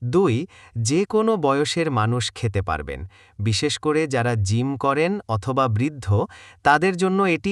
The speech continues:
একদম উপযোগী। তিন, এটি মানসিক ও শারীরিক বিকাশে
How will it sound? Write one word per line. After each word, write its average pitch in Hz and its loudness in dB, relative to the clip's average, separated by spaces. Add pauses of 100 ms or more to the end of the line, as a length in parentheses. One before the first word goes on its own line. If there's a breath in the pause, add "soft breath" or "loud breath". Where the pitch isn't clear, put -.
একদম 131 2 (180)
উপযোগী। 90 -2 (640 loud breath)
তিন, 196 2 (440 soft breath)
এটি 147 2
মানসিক 151 0 (120)
ও 139 0
শারীরিক 127 -2 (120)
বিকাশে 123 -2